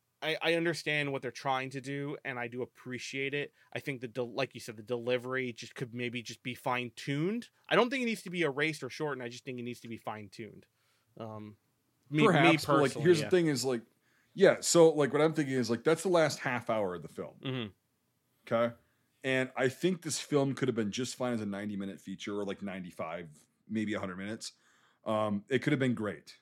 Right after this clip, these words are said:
Speaker 2: You know, it could have been just, it, it would have gotten the point across and focused on the First World War, Latvian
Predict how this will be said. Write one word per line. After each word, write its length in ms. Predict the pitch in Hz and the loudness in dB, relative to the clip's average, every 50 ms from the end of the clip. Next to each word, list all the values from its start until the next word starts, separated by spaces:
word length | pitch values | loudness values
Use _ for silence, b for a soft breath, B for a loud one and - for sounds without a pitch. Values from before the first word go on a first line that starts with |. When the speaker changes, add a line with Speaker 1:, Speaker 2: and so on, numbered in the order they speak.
| _ _ _ _ | _ _ _ _
Speaker 2:
You 100 | - 104 | -8 -8
know, 240 | 98 98 101 101 104 | -6 -6 -6 -8 -8
it 140 | - 113 - | -8 -8 -6
could 100 | - 113 | -4 -4
have 60 | 104 | -2
been 160 | 104 110 101 | -2 -4 -4
just, 220 | 95 101 92 - - _ - | -4 -6 -8 -10 -12 _ -16
it, 100 | 120 98 - - - | -16 -14 -16 -12 -8
it 60 | 127 | -4
would 80 | 117 117 | -2 -2
have 60 | 117 | 0
gotten 120 | 120 113 110 | -2 -2 -4
the 60 | 107 | -6
point 240 | - - 139 143 143 | -8 -4 -4 -2 -2
across 600 | 135 - - 135 127 127 127 120 120 - - - _ _ _ _ _ _ _ _ _ _ _ _ _ - 131 | -2 -2 0 0 2 2 2 0 -2 -4 -8 -10 _ _ _ _ _ _ _ _ _ _ _ _ _ -6 -2
and 440 | 120 113 110 110 107 107 104 101 | 0 0 2 0 0 0 -2 -2
focused 340 | - - 120 117 117 113 - | 0 0 0 0 0 -4 -4
on 60 | 117 | -4
the 80 | 107 101 | -4 -4
First 320 | - - 127 123 120 - | -4 -2 -2 -2 -2 -2
World 160 | 143 143 135 131 | 0 0 0 0
War, 520 | 123 123 117 113 113 110 110 107 104 - _ - | 0 0 0 0 0 0 -2 -4 -6 -8 _ -8
Latvian 680 | 101 104 107 - - 113 117 117 117 113 113 113 110 | -6 -6 -6 -6 -6 -6 -4 -2 -2 -2 -2 -2 -4